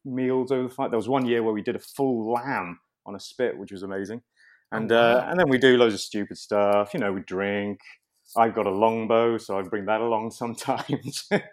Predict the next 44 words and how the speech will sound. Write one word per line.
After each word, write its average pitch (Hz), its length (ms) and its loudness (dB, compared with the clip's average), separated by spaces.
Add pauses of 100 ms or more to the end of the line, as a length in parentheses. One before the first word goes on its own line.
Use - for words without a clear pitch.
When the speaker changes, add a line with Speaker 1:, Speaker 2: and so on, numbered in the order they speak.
Speaker 2:
You've 143 100 -12
got 175 100 0
a 170 40 2
longbow? 160 640 2 (580)
Speaker 1:
Uh, 143 140 10
yeah. 165 280 8 (280)
<laughs> - 680 -4
Speaker 2:
Aren't 175 180 -4
they, 180 120 -2
like, 175 160 4
Speaker 1:
Yeah. 135 120 6
Speaker 2:
si-, - 220 0
they're 156 180 -6
really 156 280 -2
tall, 139 400 -2
aren't 135 120 -4
they? 87 80 -12
They're, 113 120 -6
like, - 140 -6
six - 280 -8
feet. - 320 -10 (480)
Speaker 1:
Yeah, 139 280 10
oh 135 100 10
yeah, 127 220 6
tall, 139 280 0
tall. 143 180 0
Speaker 2:
Whoa. 110 160 0
Speaker 1:
I 117 60 0
think 139 200 -8
it's 120 180 -6
about, 107 480 0
um, 101 340 -4 (100)
I 117 40 -14
haven't 113 160 -12
been 98 80 -8
able 95 100 -12
to 107 100 -12
use 107 120 -8
it 95 80 -14
for 110 100 -8
ages, 98 280 -6
but 95 100 -8
it's - 180 -14
about, 104 260 -6